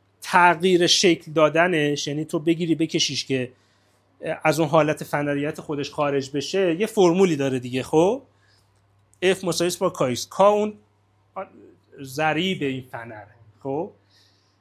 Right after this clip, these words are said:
حالا نیرویی که تو لازم داری برای اینکه این یه تغییری تو این فنر ایجاد بکنی، وابسته است به اون کای. من: «آقا، کای فنرتون رو ببرید بالا.»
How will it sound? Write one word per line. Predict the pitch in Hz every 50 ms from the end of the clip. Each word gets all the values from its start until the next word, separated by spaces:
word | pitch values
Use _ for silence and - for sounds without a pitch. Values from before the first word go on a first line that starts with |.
| _ _ - - _ _ _ _ _ _ _ _ _ _ _ _ _ _ _
حالا | - 160 175 180
نیرویی | 180 190 190 185 185 185 185 185 175 202 220 233 214
که | - 196 170
تو | - 214 208
لازم | 214 208 185 180 170 165 160 147 170 196 214 208
داری | 185 160 151 143 139 135
برای | 143 151 151 160
اینکه | 180 190 - 185
این | 175 185 196 202
یه | 190 185
تغییری | 185 190 - - 175 160 160 156 147 165 208 226 214 196
تو | - - 180
این | 165 160
فنر | - - 156 156 160 156 156
ایجاد | 156 151 147 139 160 156 151 147
بکنی، | 151 - - 202 269
وابسته | 294 233 202 185 175 160 - 208 202
است | - -
به | 180
اون | 156 139
کای. | - - 139 160
من: | 247 339 330
«آقا، | 330 330 330 285
کای | - - - - - 254 294 294
فنرتون | 285 - - 180 170 170 185 226 277 302 285 - 226 208
رو | 208
ببرید | 202 202 202 190 180 135 120
بالا.» | 120 117 113 113